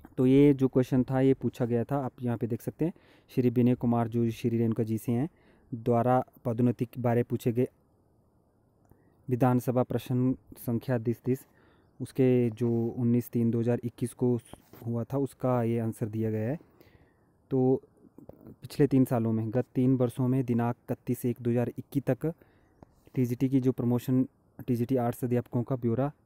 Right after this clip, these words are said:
निम्नलिखित है, यहाँ पे आप देख सकते हैं। तो दो हज़ार अठारह में जो प्रवक्ता बने थे टीजीटी आर्ट्स की संख्या वो तीन सौ बारह है, दो हज़ार उन्नीस में वन फिफ्टी एट है और अभी जो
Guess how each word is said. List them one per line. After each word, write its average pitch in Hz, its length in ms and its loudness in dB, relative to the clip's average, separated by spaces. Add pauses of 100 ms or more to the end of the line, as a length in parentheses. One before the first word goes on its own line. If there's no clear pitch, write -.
(360)
निम्नलिखित 120 420 0
है, 135 160 2
यहाँ 120 140 -2
पे 117 100 -4
आप 110 140 -6
देख 110 160 -8
सकते - 240 -6
हैं। 185 100 -4 (720)
तो 135 60 -2
दो 127 180 2
हज़ार 135 180 4
अठारह 120 360 0
में 123 180 2
जो 123 200 0 (920)
प्रवक्ता 123 380 -2
बने 127 220 0
थे 127 240 2
टीजीटी 117 420 -2
आर्ट्स 113 220 -4
की 123 120 -2
संख्या 127 300 -2
वो 127 220 -2 (360)
तीन 120 140 0
सौ 127 160 -2
बारह 113 240 0
है, 156 120 -2 (440)
दो 127 120 2
हज़ार 127 160 2
उन्नीस 123 420 0
में 127 140 2
वन 117 240 0
फिफ्टी 117 440 -2
एट 120 120 -2
है 156 120 0 (420)
और 120 360 -2
अभी 131 440 4
जो 123 320 0